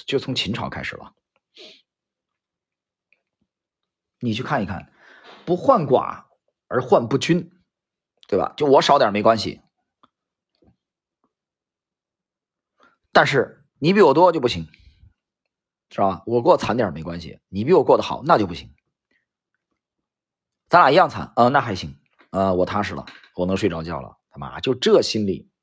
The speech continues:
就这种心理。接着来看，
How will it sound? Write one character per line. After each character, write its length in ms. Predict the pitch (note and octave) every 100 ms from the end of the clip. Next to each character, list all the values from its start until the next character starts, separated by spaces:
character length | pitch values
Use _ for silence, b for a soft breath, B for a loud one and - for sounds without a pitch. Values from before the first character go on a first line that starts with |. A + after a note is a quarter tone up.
| _
就 120 | -
这 180 | G#2+ C3
种 100 | F2
心 220 | - G2
理。 100 | E2 _ B B B B B B
接 120 | - D#3+
着 80 |
来 140 | B2+ A2
看， 260 | A2+ -